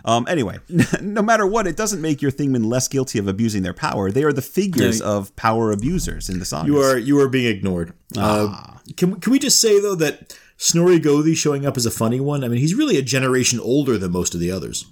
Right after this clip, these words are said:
Speaker 1: Yeah, but he's still hanging around. I remember he was involved in Jarl Saga, and he got
Speaker 2: Yeah, yeah.
Speaker 1: Yeah, so he's an elder statesman at this point, and he's
Speaker 2: There you go.
Speaker 1: still, he, I think he's chosen because he's representing,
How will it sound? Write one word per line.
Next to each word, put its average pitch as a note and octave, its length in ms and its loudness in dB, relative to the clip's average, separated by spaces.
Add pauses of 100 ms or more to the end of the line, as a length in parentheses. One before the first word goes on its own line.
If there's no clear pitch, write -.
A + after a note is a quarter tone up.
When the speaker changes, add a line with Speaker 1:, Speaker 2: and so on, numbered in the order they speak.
(100)
Speaker 1:
Yeah, G#3 200 -4
but D4 80 -6
he's C4 120 -2
still D#4 220 -8
hanging A#3+ 260 -4
around. G#3 420 -2
I D3+ 40 -2
remember G#3+ 260 -2
he F#3 140 -2
was F3+ 140 -2
involved E3 420 -4
in C3+ 340 0
Jarl C3 200 -2
Saga, C3+ 380 -6
and F3 120 -4
he C3+ 120 -4
got - 200 -2
Speaker 2:
Yeah, A3 200 2
yeah. A#3 220 -2 (400)
Speaker 1:
Yeah, - 200 -10
so C#3 340 0 (240)
he's G#3+ 220 -2
an A3 120 0
elder A3 360 -4
statesman G3+ 560 -6
at A2+ 80 -4
this F#2+ 160 -6
point, - 320 -6
and D3+ 100 -6
he's D#3 120 0
Speaker 2:
There A#2+ 340 2
you E2+ 60 -4
go. E2+ 80 -2
Speaker 1:
still, - 560 -2
he, D3 260 -6
I C3+ 80 0
think E3+ 180 -4
he's - 140 -4
chosen D#3+ 560 -2
because G#2 320 -4
he's G#2+ 160 -4
representing, G#2+ 880 -4